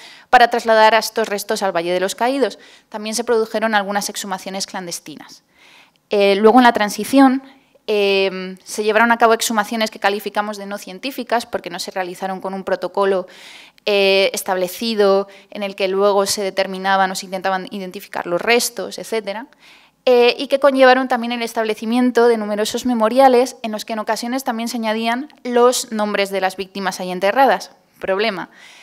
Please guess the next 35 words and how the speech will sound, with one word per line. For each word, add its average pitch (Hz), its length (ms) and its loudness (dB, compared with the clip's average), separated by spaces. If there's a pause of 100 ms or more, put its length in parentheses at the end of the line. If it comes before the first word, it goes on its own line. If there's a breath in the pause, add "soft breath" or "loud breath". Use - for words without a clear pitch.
(340 loud breath)
Eh, 202 600 0
en 220 120 -4
ocasiones, 226 580 0
como - 500 -8
no 202 160 -10
se - 140 -6
habían 175 260 -6
producido 190 760 -2
exhumaciones 190 760 -8
científicas - 800 -8
y 208 100 -12
solo 202 240 -4
se 202 100 -8
estaba, 185 480 -2 (400 loud breath)
eh, 190 500 -2
utilizando 214 440 -8
esa 214 120 -6
información 202 480 -8
procedente 214 520 -2
de 202 80 0
los 180 160 -4
libros 202 280 -4
de 196 60 -6
enterramiento 196 500 -4
de 180 80 -2
cementerios, 220 640 -4
etcétera, 226 520 -4 (520 loud breath)
hay 202 380 2
más 202 320 -2
nombres 208 280 -4
de 202 60 -8
los 185 120 -6
que 196 120 -12
debería 185 340 -4
haber, 247 340 0